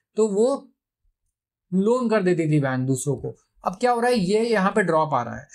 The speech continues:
तो जब डिपॉजिट कम होगा तो बैंक पैसा देगी कहाँ से लाके? पैसे नहीं है बैंक के पास, तो कम पड़ रहे हैं पैसे देने के लिए, क्योंकि यहाँ ग्रोथ कम हो गई है डिपॉजिट की। मतलब लोगों ने अचानक से ऐसा क्या चेंज हुआ कि लोगों ने कहा कि नहीं भाई, बैंक में पैसा हम नहीं रख रहे, हम डिपॉजिट नहीं करेंगे,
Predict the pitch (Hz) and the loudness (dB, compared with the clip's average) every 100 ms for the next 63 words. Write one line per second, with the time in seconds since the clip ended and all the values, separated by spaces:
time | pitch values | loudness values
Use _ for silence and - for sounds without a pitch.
0 | - - 220 214 190 180 175 180 254 226 | -12 -2 0 2 0 0 2 2 0 0
1 | 233 214 180 208 233 196 226 226 196 240 | 0 2 2 2 2 2 2 0 0 2
2 | 214 196 220 233 208 196 190 170 160 247 | 2 2 0 0 0 0 2 0 0 -4
3 | 147 - _ _ 185 196 254 247 240 214 | -4 -10 _ _ -2 0 0 0 0 0
4 | 202 196 190 185 - 233 - 285 320 262 | -2 -2 0 0 -2 -6 -2 -2 0 2
5 | 220 202 190 180 156 240 220 156 180 185 | 2 2 0 0 0 0 0 0 0 0
6 | 170 190 226 208 208 220 214 240 147 139 | 0 0 0 -2 0 2 2 0 -2 0
7 | 165 214 285 - - 214 180 156 147 180 | 2 2 2 -2 -2 0 0 0 2 2
8 | 180 156 131 127 123 - 123 - - - | 0 0 -2 -2 -8 -10 -14 -12 -20 -12
9 | - 202 240 226 220 233 285 262 247 226 | -2 0 0 2 2 2 0 2 2 2
10 | 202 233 226 208 220 - 196 196 190 180 | 2 2 2 0 0 0 0 0 -2 -2
11 | 151 127 151 - _ - 202 185 214 208 | -2 -2 -4 -10 _ -2 0 0 0 0
12 | 185 196 196 185 196 175 170 185 196 185 | 0 0 0 0 0 0 0 0 0 0
13 | 160 170 170 165 117 - _ _ _ - | 0 0 0 -2 -4 -8 _ _ _ -4
14 | 165 170 170 160 165 175 160 127 113 113 | 0 2 2 0 0 -2 -2 -2 -4 -6
15 | 113 | -8